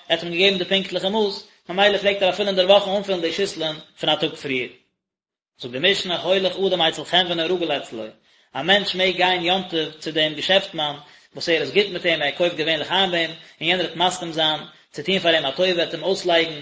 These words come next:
דאס עסן מיט דעם באצאלן נאך יום טוב. וואו אימער לוי, און ער זאגט אים,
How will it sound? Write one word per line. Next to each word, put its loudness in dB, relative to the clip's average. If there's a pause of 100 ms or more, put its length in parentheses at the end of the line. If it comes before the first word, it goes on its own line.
(220)
דאס -8
עסן 4
מיט -4
דעם -6
באצאלן -2
נאך -6
יום -2
טוב. -4 (580)
וואו 2
אימער 6
לוי, 2
און -6
ער 2
זאגט -4
אים, 0